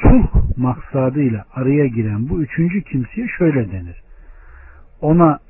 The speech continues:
yöneldi de kendisine dostluk ve sevgi gösterdi. Mesela falan kimse filan kimseye dostluk gösterdi.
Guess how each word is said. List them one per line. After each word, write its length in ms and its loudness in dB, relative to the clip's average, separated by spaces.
yöneldi 640 4
de 180 -4
kendisine 720 2
dostluk 500 2
ve 140 2
sevgi 380 4
gösterdi. 760 -2
Mesela 500 -2
falan 360 4
kimse 420 -6
filan 400 2
kimseye 540 -2
dostluk 500 0
gösterdi. 680 -4